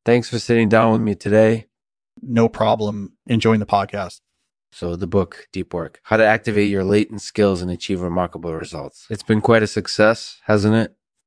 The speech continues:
Speaker 2: I think so. It's been selling well. It's been getting a lot of good reviews.
Speaker 1: That's good to hear. So what sparked your interest in writing this book?
Speaker 2: Well, I think a lot of people feel like the world has gotten increasingly fast-paced and competitive.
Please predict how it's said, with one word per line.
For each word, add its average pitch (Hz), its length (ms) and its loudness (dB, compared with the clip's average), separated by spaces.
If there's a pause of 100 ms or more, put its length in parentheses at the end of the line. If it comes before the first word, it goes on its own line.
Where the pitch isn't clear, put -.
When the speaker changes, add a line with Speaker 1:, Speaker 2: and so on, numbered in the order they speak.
(420)
Speaker 2:
I 101 120 -10
think 104 180 -10
so. - 280 -10 (180)
It's - 140 -8
been 143 120 2
selling 143 300 2
well. 127 480 2 (220)
It's 120 140 -10
been 135 120 4
getting 127 180 4
a 120 60 4
lot 120 160 4
of 120 60 -4
good 120 120 0
reviews. 113 720 -6 (580)
Speaker 1:
That's 98 240 2
good 95 200 0
to 92 60 -2
hear. 82 460 -4
So 107 220 2
what 120 320 4
sparked 113 400 2
your 107 120 6
interest 101 400 0
in 92 60 0
writing 95 320 4
this 90 160 -2
book? - 460 -2 (640)
Speaker 2:
Well, 175 180 4
I 180 80 4
think 254 140 2
a 190 40 2
lot 160 200 2
of 165 80 0
people 147 180 0
feel 131 140 0
like 123 100 2
the 127 80 -2
world 120 280 2
has 110 100 -4
gotten 117 240 -2
increasingly 113 760 -2
fast-paced 110 880 -6
and 107 100 -6
competitive. - 680 -10